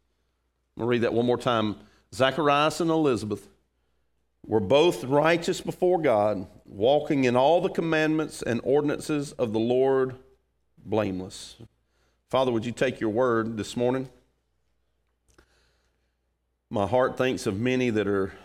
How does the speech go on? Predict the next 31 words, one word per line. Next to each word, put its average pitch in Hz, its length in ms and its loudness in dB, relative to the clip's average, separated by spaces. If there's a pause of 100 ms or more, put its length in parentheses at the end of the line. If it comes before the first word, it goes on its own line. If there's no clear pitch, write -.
uh, 92 240 -10
sick 131 280 -4
right 120 220 -4
now, 117 320 -4 (420)
many 104 320 -6
that 95 160 -4
are, 95 260 -6 (120)
uh, 95 200 -8
dealing 107 400 -2
with, 98 380 -8
uh, 95 220 -10 (420)
different, 113 640 -6
uh, 95 220 -12 (480)
illnesses. 117 600 -4 (680)
A - 60 -8
lot 107 180 2
of 107 80 -4
folks 117 320 -2
that 95 160 -6
have 98 260 -4
had 110 340 -2
procedures 113 720 -6 (1400)
done 131 240 0
at 123 140 -2
the 123 140 -2
end 127 160 0
of 107 60 -4
the 110 80 -2
year 131 340 0
because 107 480 -2
of 98 420 -4